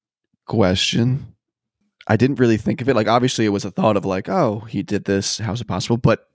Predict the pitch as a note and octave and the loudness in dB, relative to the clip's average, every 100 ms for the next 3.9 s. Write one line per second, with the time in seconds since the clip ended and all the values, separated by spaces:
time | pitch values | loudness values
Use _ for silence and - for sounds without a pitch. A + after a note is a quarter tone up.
0 | - A2+ - A2 F#2+ B2+ A2 A2 A2 G#2+ | -12 -12 0 0 2 -2 2 2 2 0
1 | F#2+ F#2+ F#2+ - F#2+ G2 F2 F2+ - _ | 0 -2 -4 -4 -6 -6 -6 -6 -8 _
2 | _ _ _ _ _ _ _ - B2 - | _ _ _ _ _ _ _ -2 -2 0
3 | B2 G#2 - G#2+ F#2+ F#2 F#2 F#2 | 2 2 2 0 2 0 -2 -4